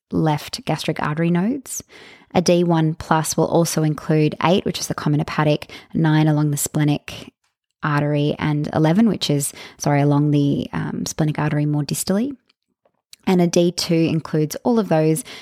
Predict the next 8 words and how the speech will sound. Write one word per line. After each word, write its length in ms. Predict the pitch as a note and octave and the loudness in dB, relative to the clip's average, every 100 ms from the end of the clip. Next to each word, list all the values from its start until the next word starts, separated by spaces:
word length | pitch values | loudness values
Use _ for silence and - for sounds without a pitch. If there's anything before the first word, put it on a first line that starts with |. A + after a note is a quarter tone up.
| - | -6
but 140 | - D#3+ | -4 0
also 260 | E3+ - | 0 0
includes 480 | D#3 C#3+ D#3 D3+ - | -2 0 0 0 -2
the 320 | - D#3 D3 - | -2 0 0 2
most 320 | F3+ F3+ - | 2 2 0
distal 280 | D3+ - D3+ | -4 -2 -4
splenic 340 | - D3 - | -2 -2 -2
artery, 540 | - D3 C#3+ C#3+ C#3+ | -4 -2 -2 -2 -2